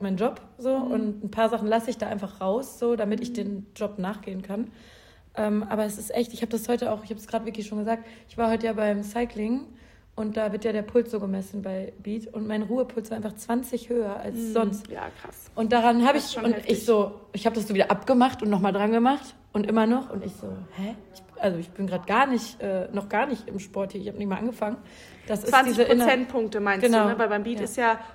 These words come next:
Speaker 2: hundert Prozent ist dein Maximalpuls.
Speaker 1: Genau, und es war zwanzig Prozentpunkte
Speaker 2: Mhm.
Speaker 1: höher, der Ruhepuls. Also
Speaker 2: Mhm.
Speaker 1: voll krass.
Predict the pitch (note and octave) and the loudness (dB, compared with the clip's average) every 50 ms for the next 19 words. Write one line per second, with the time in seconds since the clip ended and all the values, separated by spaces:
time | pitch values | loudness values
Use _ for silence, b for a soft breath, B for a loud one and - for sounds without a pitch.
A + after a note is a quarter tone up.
0 | B - A#3+ A#3 B3 B3 - B3 B3 - B3+ A3+ A#3 A3+ A3+ - G#3+ G#3 G#3 G#3 | B -2 0 0 0 0 -4 -4 -4 -2 -2 -4 -4 -4 -2 0 0 0 0 0
1 | G#3 G#3 G#3 G#3 - - G#3 B3+ A#3+ A#3 A3+ G#3+ G#3 G3 F#3 F#3+ - - A3 G#3+ | -2 -2 -4 -6 -6 2 6 6 8 8 8 8 6 6 2 0 -4 -4 -4 -4
2 | G3+ G#3 G3+ A3 G#3+ G#3+ - - A#3+ A#3 A#3 A#3 A3+ - A#3 G3 - A3+ A#3 A#3 | -4 -2 -2 -2 -2 -2 -2 0 0 0 0 -2 -4 -8 -8 -6 -4 -4 -2 -2
3 | A#3 A#3 G#3 A3 G#3+ G3 G#3 G#3 G3 G3 G3 F#3+ G#3 G#3+ G3 G3+ - G3 G3+ G3 | -2 -4 -4 -4 -6 -6 -4 -4 -4 -4 -4 -6 -6 -8 -8 -8 -10 -12 -12 -12
4 | - - G#3+ G3 G3 G#3+ G#3+ G#3+ G#3+ G#3 G#3 G#3 G#3 - - A3 G#3+ G#3+ - A3 | -10 -8 -8 -6 -6 -6 -6 -6 -8 -8 -8 -10 -10 -8 -8 -8 -8 -6 -6 -6
5 | G#3+ A3 - | -6 -6 -8